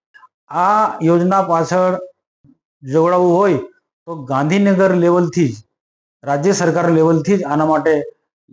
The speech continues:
ચોક્કસ પ્રકારના કાર્યક્રમો બનાવવા પડે. આમાં બધા જ લોકોનું કંઈ ને કંઈ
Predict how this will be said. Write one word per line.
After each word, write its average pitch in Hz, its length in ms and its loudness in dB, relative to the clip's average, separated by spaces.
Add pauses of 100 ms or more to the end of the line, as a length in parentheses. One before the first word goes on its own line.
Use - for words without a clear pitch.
(200)
ચોક્કસ 147 360 -2
પ્રકારના 156 360 -2
કાર્યક્રમો 151 520 0
બનાવવા 147 380 0
પડે. 156 220 0 (580)
આમાં 147 460 -4
બધા 131 300 -2
જ 151 40 -2
લોકોનું 156 420 0
કંઈ 151 200 0
ને 156 100 2
કંઈ 156 240 0